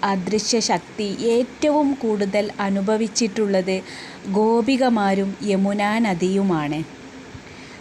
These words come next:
വൃന്ദാവന ലീലയിൽ ചിരപ്രതിഷ്ഠ ആർജിച്ച രാധ പക്ഷേ ഭാഗവതത്തിൽ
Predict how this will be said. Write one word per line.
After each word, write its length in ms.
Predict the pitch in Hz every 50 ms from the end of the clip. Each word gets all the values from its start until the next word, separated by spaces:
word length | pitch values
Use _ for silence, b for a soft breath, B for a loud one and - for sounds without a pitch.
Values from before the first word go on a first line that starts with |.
| B
വൃന്ദാവന 840 | 247 277 311 311 285 294 302 320 220 320 - 320 330 320 302 330 311
ലീലയിൽ 680 | 262 233 214 208 208 208 220 214 208 202 190 190 185 - B B B B B -
ചിരപ്രതിഷ്ഠ 960 | - 277 262 285 269 - 277 285 294 247 285 262 - - - 311 - - 208
ആർജിച്ച 600 | 196 190 185 185 185 180 - 196 190 - - 214
രാധ 560 | 196 196 202 196 180 175 175 170 170 196 190 -
പക്ഷേ 400 | 190 180 190 - - 196 185 160
ഭാഗവതത്തിൽ 1000 | 185 - 208 196 196 196 196 196 190 247 226 214 190 196 185 - - 196 190